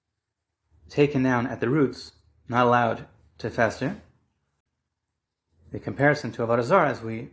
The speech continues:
mentioned earlier, is something that would at least yield a half a mina, that the tshuva process would not be entirely complete. The chiddush, a,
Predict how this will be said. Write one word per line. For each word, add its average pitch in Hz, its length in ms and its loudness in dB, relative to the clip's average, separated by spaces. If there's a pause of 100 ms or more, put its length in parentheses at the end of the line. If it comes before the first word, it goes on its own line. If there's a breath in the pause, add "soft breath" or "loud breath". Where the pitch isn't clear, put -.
mentioned 131 360 -4
earlier, 147 440 0 (1700)
is 117 120 -10
something 123 420 -2
that 110 340 -4 (1300)
would 113 120 -2
at 110 160 -2
least 117 240 -4
yield 113 140 0
a 107 60 -2
half 165 280 4
a 165 60 2
mina, 123 400 -4 (1500)
that 110 440 -2 (160)
the 113 180 -8
tshuva 131 360 -2
process 127 460 0
would 113 100 -4
not 113 200 -4
be 107 260 -8 (840)
entirely 120 720 2
complete. 113 500 -8 (760)
The 117 100 -14
chiddush, 196 380 4
a, 120 100 -12